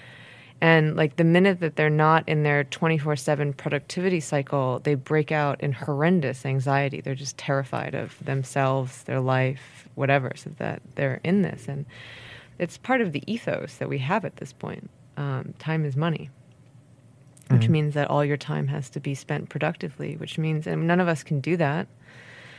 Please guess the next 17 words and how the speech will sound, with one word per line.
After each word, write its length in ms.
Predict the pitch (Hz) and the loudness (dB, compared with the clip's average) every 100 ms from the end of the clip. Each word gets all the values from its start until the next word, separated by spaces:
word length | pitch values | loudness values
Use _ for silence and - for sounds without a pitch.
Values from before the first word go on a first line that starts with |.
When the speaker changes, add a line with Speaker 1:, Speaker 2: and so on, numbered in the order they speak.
| - | -8
Speaker 1:
Things 260 | - 196 190 | 2 4 6
like 300 | 180 156 - | 2 0 -2
dreaming 440 | 170 180 185 180 | 2 4 6 4
and 140 | 170 151 | 2 0
sleeping 500 | - 165 160 170 160 | 0 -2 0 2 2
and 100 | 135 | 0
fucking 480 | 127 160 139 165 151 | 0 0 0 0 0
and 60 | 143 | 2
all 140 | 143 | 2
these 180 | 151 147 | 0 -2
things, 380 | - 165 165 151 | -4 -4 -4 -4
like, 140 | 139 131 | -6 -2
aren't 260 | 139 151 - | -2 -2 -2
really, 480 | 147 139 135 131 | -2 0 -2 -2
<laughs> 480 | 151 147 - - 117 | -4 -4 -6 -12 -6
you 80 | |
know, 0 | 156 | -4